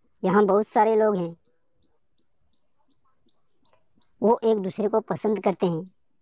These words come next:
They like each other। They like each other। वो एक दूसरे को पसंद करते हैं।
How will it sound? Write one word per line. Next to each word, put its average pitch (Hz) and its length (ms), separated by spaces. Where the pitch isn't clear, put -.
They 208 180
like 196 420
each 240 240
other। 175 240
They 208 160
like 196 460
each 233 280
other। 180 220
वो 196 200
एक 196 120
दूसरे 190 320
को 202 180
पसंद 196 480
करते 185 240
हैं। 190 280